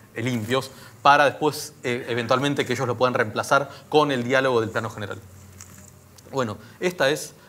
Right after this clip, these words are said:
eh, la propuesta. Este, digamos, es el, fue el más cómodo entre nosotros, porque era una casa que no tenía nada de ruido,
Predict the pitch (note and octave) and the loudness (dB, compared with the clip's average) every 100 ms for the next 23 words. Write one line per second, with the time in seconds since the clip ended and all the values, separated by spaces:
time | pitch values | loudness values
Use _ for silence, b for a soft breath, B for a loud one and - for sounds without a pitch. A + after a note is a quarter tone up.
0 | B B2+ A#2 G#2+ G#2 G2+ G#2 A#2 B2 A#2 | B -4 -2 -2 -4 -8 -10 -4 -2 0
1 | A#2 D3 D#3 - D3 - B B - F#3+ | 0 0 0 -2 -6 -6 B B -4 0
2 | G3+ D3 D#3+ G3 - E3 F3 D3+ D#3 - | 2 2 2 0 -4 -2 -2 -2 -4 -2
3 | F3+ F3 F3+ - E3+ C3 A2 G#2+ G#2+ A#2 | -2 0 -2 0 0 2 -2 -2 -6 -6
4 | A2 A#2+ G#2+ - A#2 E3+ F3+ C#3+ F#3+ F#3+ | -4 -4 -6 -4 -2 -2 0 0 2 0
5 | F3+ - C3 B2+ C3+ C#3+ D3 C#3 E3+ F3 | 0 -4 -6 -6 -6 -4 0 0 0 0
6 | C#3+ E3 | -2 -2